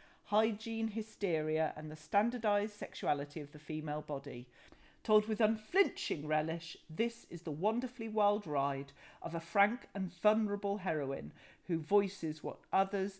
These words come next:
dare not even think." Well, that is very true. It's, it is horrific. Page hundred and seventy-four is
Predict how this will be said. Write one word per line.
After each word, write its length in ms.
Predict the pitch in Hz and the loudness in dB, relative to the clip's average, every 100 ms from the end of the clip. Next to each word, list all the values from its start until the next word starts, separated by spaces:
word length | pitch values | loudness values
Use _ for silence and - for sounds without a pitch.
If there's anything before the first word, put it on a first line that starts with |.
| - | 2
dare 220 | 170 165 | 4 4
not 260 | 160 - 165 | 0 -6 -6
even 320 | 143 165 151 | -4 -6 -10
think." 540 | - 143 117 - - _ _ - - - - 269 | -4 -4 -4 -8 -18 _ _ -20 -20 -20 -2 4
Well, 260 | 277 262 - - 202 - - - - | 6 6 -2 -18 -18 -18 -20 -20 -20
that 320 | 214 247 254 339 | 4 6 6 4
is 160 | 320 | 2
very 300 | 294 269 262 | 4 4 4
true. 560 | 254 277 208 147 160 - _ _ _ | -2 2 4 4 2 -4 _ _ _
It's, 460 | 220 247 - - - - _ _ | -2 -2 -2 -12 -14 -18 _ _
it 160 | 233 240 | -2 4
is 240 | 302 311 | 4 2
horrific. 640 | 202 170 160 180 196 - - | 0 -2 0 0 -2 -4 -2
Page 240 | 240 226 | -2 0
hundred 320 | 254 233 220 | -2 -2 -4
and 100 | 214 | -4
seventy-four 680 | 240 208 - 196 208 190 - | -2 -2 -4 -4 -2 0 0
is 480 | - 196 190 190 - | 4 4 4 -2 -12